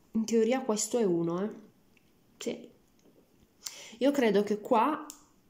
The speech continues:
voglio dire per quel che vedo, qua mi fanno vedere un uomo che potrebbe appartenere ai segni di aria o ai segni di terra, potrebbe essere più grande di voi, potrebbe indossare una divisa per lavoro,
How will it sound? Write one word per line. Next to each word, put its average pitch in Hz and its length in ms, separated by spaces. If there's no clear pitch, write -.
voglio 208 300
dire 226 200
per 202 160
quel 196 160
che 202 140
vedo, 175 340
qua 196 160
mi 214 100
fanno 196 200
vedere 190 220
un 190 140
uomo 202 360
che 208 120
potrebbe 180 400
appartenere 185 560
ai 180 60
segni 190 320
di 180 140
aria 190 560
o 175 60
ai 170 120
segni 180 340
di 175 140
terra, 196 480
potrebbe 180 360
essere 175 280
più 175 120
grande 180 340
di 175 100
voi, 202 360
potrebbe 175 440
indossare 175 500
una 170 200
divisa 170 580
per 170 320
lavoro, 165 720